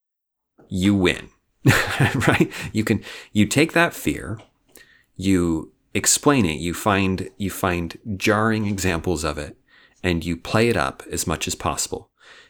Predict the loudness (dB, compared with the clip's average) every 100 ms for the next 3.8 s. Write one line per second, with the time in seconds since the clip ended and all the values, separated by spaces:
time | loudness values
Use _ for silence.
0 | _ -2 -2 0 -2 0 -4 -6 -4 -2
1 | 0 -2 -2 -6 -4 -4 -4 -4 -8 -12
2 | _ _ _ -10 0 2 2 2 2 0
3 | -4 -4 -4 -4 -4 -4 -4